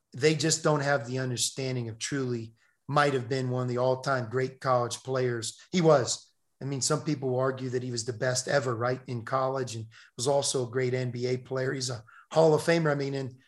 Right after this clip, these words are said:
in the, the seventy-five team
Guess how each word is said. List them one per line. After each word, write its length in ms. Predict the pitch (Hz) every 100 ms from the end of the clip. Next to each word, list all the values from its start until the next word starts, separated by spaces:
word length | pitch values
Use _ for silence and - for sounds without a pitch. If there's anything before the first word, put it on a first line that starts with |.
| _
in 120 | 147 143
the, 320 | 131 170 160 -
the 120 | 127
seventy-five 1080 | 127 - 165 160 160 151 156 151 151 135 - _ _ _
team 380 | - 160 185 -